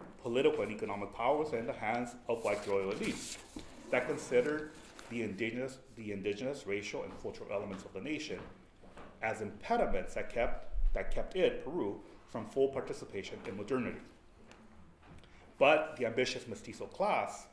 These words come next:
used the figure of the Indian, which they defined through indigenismo, as a powerful symbol for legitimizing their political aspirations. In indigenismo,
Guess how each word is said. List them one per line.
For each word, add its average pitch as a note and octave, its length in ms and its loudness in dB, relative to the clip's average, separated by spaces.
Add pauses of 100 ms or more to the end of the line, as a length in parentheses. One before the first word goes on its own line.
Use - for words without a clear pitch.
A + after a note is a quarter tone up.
(380)
used C#3 320 -4
the G#2+ 80 -4
figure B2 420 -2
of G2+ 100 0
the G2 120 -6
Indian, F3 480 -2 (480)
which A#2+ 220 -4
they C3 180 4
defined B2+ 380 0
through G2 180 -2
indigenismo, G2 640 -8 (440)
as G#2 160 -2
a - 40 -2
powerful D3 460 0
symbol G3+ 540 -4
for A#2+ 120 2
legitimizing A2 600 -2
their G#2+ 80 2
political G2 540 -6
aspirations. - 760 -6 (1200)
In F#3+ 280 2
indigenismo, C3 1080 -4